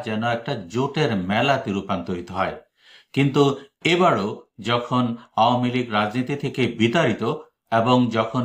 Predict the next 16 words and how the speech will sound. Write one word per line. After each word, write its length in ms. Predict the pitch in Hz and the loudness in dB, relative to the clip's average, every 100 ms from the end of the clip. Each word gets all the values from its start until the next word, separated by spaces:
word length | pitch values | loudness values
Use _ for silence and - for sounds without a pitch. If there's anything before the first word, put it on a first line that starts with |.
| 104 | 0
বিএনপি 440 | 113 127 135 127 123 | 2 2 0 0 0
বড় 200 | 104 110 113 | 2 2 0
শক্তি 360 | - - - | -4 -12 -4
হিসাবে 400 | 151 127 135 113 110 107 - - | -4 -2 -2 2 2 0 -12 -4
রাজনীতিতে 640 | 107 110 117 127 127 123 123 117 - _ _ _ _ _ _ _ - | 0 0 -2 -4 -4 2 2 0 -6 _ _ _ _ _ _ _ 0
আগামী 360 | 113 139 139 | 2 2 2
নির্বাচনে 540 | 113 110 107 147 - 151 | 0 0 2 0 0 -6
একটি 160 | - 117 90 | -4 -4 0
বড় 140 | 107 117 | 0 0
ফ্যাক্টর, 400 | 175 - 151 156 156 - _ - | -2 -4 -2 -2 -4 -14 _ -8
জামাত 400 | 98 127 147 175 | 0 2 2 2
ইসলামী 360 | 185 175 175 160 | 0 -2 -2 -2
যখন 300 | 147 139 160 143 | -2 -2 -2 -2
ডাকসু 400 | 101 110 117 - 151 | 2 0 0 -4 -2
নির্বাচন 560 | 127 107 120 117 139 135 | -2 0 2 2 0 -4
সহ, 260 | - 156 | 0 2